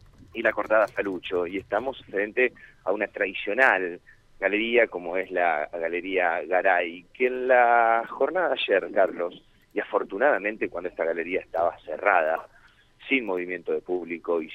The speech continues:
sin, eh, movimiento de locales comerciales, bueno, ha cedido parte de el cielo raso del edificio, la mampostería del techo, cayendo sobre el cielo raso flotante de la galería,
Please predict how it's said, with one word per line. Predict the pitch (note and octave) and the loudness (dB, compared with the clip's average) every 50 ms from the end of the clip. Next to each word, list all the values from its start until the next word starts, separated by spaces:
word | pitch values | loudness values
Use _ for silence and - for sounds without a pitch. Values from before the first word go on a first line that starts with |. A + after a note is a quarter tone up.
| - - | -12 -8
sin, | A#2 B2+ C3+ B2 G#2 F#2 F2+ D#2 E2 | -6 -6 -6 -6 -8 -10 -14 -14 -14
eh, | F2 | -12
movimiento | D#2+ E2 D#2+ D#2+ D#2+ D#2+ E2+ F#2+ F#2 F#2 - F#2 E2+ | -10 -8 -8 -8 -8 -8 -8 -8 -8 -4 -2 -2 -2
de | E2+ D#2+ - | -2 -2 -6
locales | - D#2 - F2 E2+ E2+ - | -8 -6 -4 -4 -4 -4 -6
comerciales, | - F2+ F2+ F#2 F2+ - - F#2 E2 D#2+ F2 F#2+ G2 - _ _ _ _ _ _ _ _ _ _ _ | -8 -8 -8 -8 -10 -8 -6 -4 -2 -2 -2 -4 -4 -6 _ _ _ _ _ _ _ _ _ _ _
bueno, | B2 A#2 G#2 G2 - - - - | -8 -6 -4 -6 -6 -8 -6 -2
ha | - A#2 E3 E3 - - | 0 0 0 -2 -2 -2
cedido | C#3+ A2+ A2+ B2+ B2 G#2+ F#2 F2 E2 - - | -2 -2 -2 -2 -4 -4 -4 -4 -4 -2 0
parte | - G2 F#2+ F2+ - - F2+ F2 F2 F2 D2+ - _ - - | 2 2 2 2 -2 -8 -6 -4 -4 -4 -4 -8 _ -8 -4
de | F2+ E2+ E2 D#2+ D#2 D#2 D2 D2 C2+ C#2 C#2+ - | -2 -2 -2 -2 -4 -4 -6 -6 -8 -8 -8 -6
el | - F2+ F2 E2 - - | -6 -6 -6 -8 -10 -10
cielo | G2 E2+ F2+ F2 | -6 -2 -2 2
raso | F2+ A2+ A#2+ - - - G2+ G2 | 2 2 2 0 -2 -4 -4 -2
del | F#2 F2 | -2 -2
edificio, | F2 F2 F2+ - - C#3 A#2+ - - - F2+ F#2 G2+ G#2+ - _ _ - _ _ _ - | -4 -4 -6 -8 -10 -10 -10 -10 -6 -4 -2 -2 -2 -2 -6 _ _ -20 _ _ _ -12
la | E2+ | -6
mampostería | - E2+ E2+ - - - - - F2+ B2+ E3+ D3+ G#2+ F2 F2+ - - _ _ _ _ _ _ _ _ - | -4 -4 -4 -6 -8 -12 -6 -2 0 2 2 2 2 0 -2 -4 -8 _ _ _ _ _ _ _ _ -6
del | F2 F2+ F2+ | -6 -4 -2
techo, | - A#2+ A2+ - - - G2+ G2+ F#2+ - | 0 -2 -2 -2 -4 -8 -10 -10 -8 -8
cayendo | - F2 - - - C#3 D3 C#3+ | -8 -8 -6 -4 -6 -4 -4 -6
sobre | - - - F#2+ F2+ F2+ F2 F2+ | -6 -4 -4 -4 -2 0 2 2
el | F#2+ - - - - | 2 0 -2 -6 -4
cielo | F#2 F#2 F2+ F2 F2+ E2+ E2+ | -2 -2 0 0 0 0 2
raso | F#2 G#2 G#2+ - - F#2+ | 2 2 2 2 -2 -12
flotante | - - - E2+ D#2+ - - B2+ A#2+ G2+ F2+ E2 - E2+ | -12 -8 -6 -6 0 2 4 4 4 2 -2 -10 -10 -8
de | E2 E2 | -6 -2
la | E2 D#2+ E2 | -2 -2 -2
galería, | D#2+ E2 F2 F2+ G2 F#2+ E2+ E2 F2 F2 | -2 -2 -4 -4 -4 -4 -2 -2 -2 -2